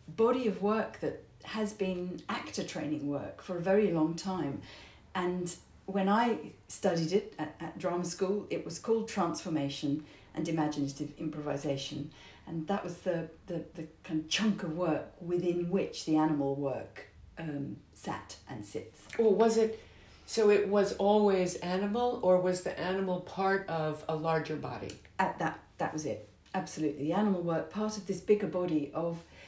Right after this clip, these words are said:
Speaker 1: I think, something that was probably called silent acting once upon a time, where the,
Speaker 2: Mm.
Speaker 1: where the body was, uh, you know, earning the right to speak, as Michel Saint-Denis says.
Speaker 2: Mm.
Speaker 1: Um, with the animal being the focus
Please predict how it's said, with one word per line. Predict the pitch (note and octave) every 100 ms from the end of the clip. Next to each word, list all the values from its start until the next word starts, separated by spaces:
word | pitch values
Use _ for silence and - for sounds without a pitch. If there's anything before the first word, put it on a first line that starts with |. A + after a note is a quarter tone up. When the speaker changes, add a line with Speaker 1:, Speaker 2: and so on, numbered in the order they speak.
| - - - -
Speaker 1:
I | F#3+
think, | - A#3+ A#3+ - - - -
something | - - A3 G3 G3+
that | F#3
was | -
probably | - G#3 G3 F#3+
called | F#3 E3+
silent | - G3+ F#3+ F3+ F3+ - -
acting | F#3 - - D#3 C3 - -
once | - -
upon | - D3+
a | C#3
time, | - - D#3
where | E3+ G3
the, | -
Speaker 2:
Mm. | -
Speaker 1:
where | F#3 F#3
the | E3+
body | G#3 F#3 F3
was, | D#3+ E3 - - - _ - -
uh, | F3+ -
you | F3+
know, | -
earning | G3+ F#3+ F3 E3+
the |
right | D#3 D3+ -
to | E3
speak, | - F#3+ D3 - -
as | C3+ C#3 - - - -
Michel | F#3 - C#3+
Saint-Denis | D#3+ D#3+ D3+ D#3+ D3 -
says. | - - - - - D3+ - -
Speaker 2:
Mm. | F3+
Speaker 1:
Um, | E3 D#3+ D#3+ - - - F#3 -
with | G3+ G3+
the | G#3
animal | A#3 B3 G#3+
being | F#3+ F3+ F3
the |
focus | E3+ - - - G#3+ G#3 - - -